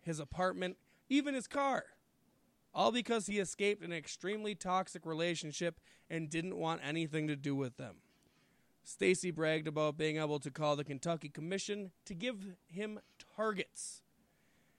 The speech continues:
He was a family friend, and if she wanted, she could turn his attention to anyone licensed in the state to potentially hurt and sometimes even ruin their careers. Fuck you, Jim.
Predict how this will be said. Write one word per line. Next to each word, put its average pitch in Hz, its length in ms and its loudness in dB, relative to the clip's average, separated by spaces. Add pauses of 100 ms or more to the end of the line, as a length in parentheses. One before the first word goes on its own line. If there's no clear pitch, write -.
(220)
He 160 80 -4
was 147 140 -2
a 135 60 -8
family 147 340 -2
friend, 165 480 0 (420)
and 165 140 0
if 156 100 0
she 147 140 -2
wanted, 165 480 2 (580)
she 233 200 -2
could 208 120 -2
turn 190 220 -2
his 175 160 -2
attention 170 460 -6
to 147 180 -8
anyone 202 400 -2
licensed 170 460 -2
in 151 100 -4
the 143 80 -8
state - 400 0
to - 80 -8
potentially 156 600 -4
hurt 165 360 0 (340)
and 180 160 -4
sometimes 165 640 0
even 139 300 0
ruin 151 340 2
their 143 220 2
careers. 131 680 -6 (460)
Fuck 202 420 8
you, 160 180 4
Jim. 135 460 0